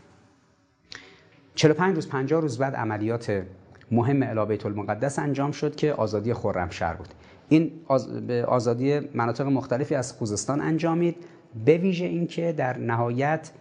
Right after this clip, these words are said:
شهر خرمشهر در سوم خرداد هزار صد و شصت و یک، یعنی شصت و، در واقع، اه، چهار روز از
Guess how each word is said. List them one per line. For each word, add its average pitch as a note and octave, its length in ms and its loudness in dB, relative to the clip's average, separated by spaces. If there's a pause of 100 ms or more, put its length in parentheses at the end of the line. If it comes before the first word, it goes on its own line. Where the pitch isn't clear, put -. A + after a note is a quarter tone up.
شهر C#3+ 320 2
خرمشهر A#2+ 560 -2
در D3 140 0
سوم B2+ 540 0
خرداد B2 520 0
هزار B2+ 340 -2
صد B2 280 -4
و A#2+ 260 -2 (380)
شصت - 460 2
و A#2 60 -2
یک، A2 500 0
یعنی A#2 460 -2
شصت - 640 -2
و، G#2 300 0 (560)
در G2+ 200 4
واقع، G2+ 560 0 (640)
اه، F#2 380 0 (300)
چهار C#3+ 560 2
روز E3 520 -2 (1120)
از A2 380 -2